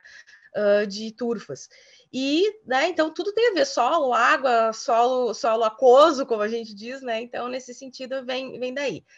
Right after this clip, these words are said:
Quando eu fui fazer o meu mestrado, eu tinha uma outra ideia,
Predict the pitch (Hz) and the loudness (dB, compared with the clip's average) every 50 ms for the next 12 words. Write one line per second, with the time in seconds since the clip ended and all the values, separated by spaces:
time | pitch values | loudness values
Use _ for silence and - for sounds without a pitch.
0 | - - - - _ _ - 440 494 508 494 494 415 392 392 339 311 302 277 262 | -20 -20 -20 -20 _ _ -2 0 2 2 2 2 0 0 0 0 0 0 -2 -2
1 | 247 233 202 208 - - 269 233 240 269 302 311 294 240 196 190 165 - - - | -4 -4 -6 -8 -8 -6 -4 -2 0 2 2 0 0 -2 -4 -8 -12 -10 -8 -8
2 | 247 240 - - 277 294 302 311 277 247 269 311 302 - 302 269 214 220 202 202 | -8 -8 -8 -10 -8 -4 -4 -2 -2 -2 -2 -4 -4 -8 -12 -6 -4 -2 0 2
3 | 202 214 240 285 339 | 2 0 0 -4 -6